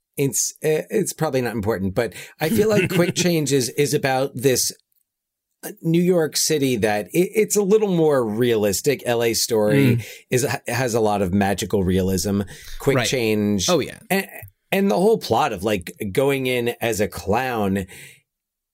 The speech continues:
Speaker 1: is fantastic because h-, how else do you go, how else do you walk through New York City with yourself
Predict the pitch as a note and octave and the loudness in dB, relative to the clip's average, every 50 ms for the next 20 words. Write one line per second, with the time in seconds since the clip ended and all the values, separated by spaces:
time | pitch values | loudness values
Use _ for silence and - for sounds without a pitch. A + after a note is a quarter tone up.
0 | _ _ - C3+ C3+ C3 B2+ B2 B2 A#2+ G#2+ F#2 - - - _ _ _ - - | _ _ -4 -2 0 2 2 0 0 0 0 -2 -2 -4 -6 _ _ _ -14 -6
1 | - D3 D3+ D#3 C3+ C#3 D3+ F#3 A3 G3+ - - A#2 F2+ - - A#2 F#2+ - A#2+ | -4 -4 -2 -2 -2 0 0 0 -2 -2 0 -2 -2 0 0 -2 0 2 2 0
2 | A2+ F#2+ - - - _ _ - - _ _ - - - D3+ E3+ F3+ F#3 F3+ E3+ | 0 0 -2 -4 -8 _ _ -20 -20 _ _ -6 -4 -2 0 2 2 4 4 2
3 | D#3+ - - - C3+ C#3 B2+ B2+ B2 A2 F#2 B2+ B2+ D3+ E3 F3 C3 - - C#3 | 0 0 -2 -2 -2 0 0 0 -2 0 2 2 2 2 2 -2 -4 -8 -4 -2
4 | C3+ F#3 - G3+ F3+ - E3+ D#3+ C3+ A2+ A#2+ B2+ C3+ - - D#3+ C#3+ B2 B2 B2 | 0 0 0 0 0 0 0 0 2 2 0 0 -2 -4 -2 -2 0 0 0 0
5 | A#2 A2 A2 A2 G#2+ F#2 - - G#2+ F#2 F2 F2 F2 F2+ G2 F#2 - - - - | 2 2 2 0 0 -2 -2 0 0 2 2 2 2 2 0 -2 -6 -14 -20 -20
6 | - - _ - - G#2 G#3+ G#3+ - F3 - - _ _ _ - C#3 C3+ D3 D#3+ | -20 -20 _ 0 2 2 2 2 -2 -12 -18 -20 _ _ _ -6 -2 0 2 2
7 | E3+ E3 - F3+ E3+ E3 D3 - | 2 0 0 0 0 -2 -2 -4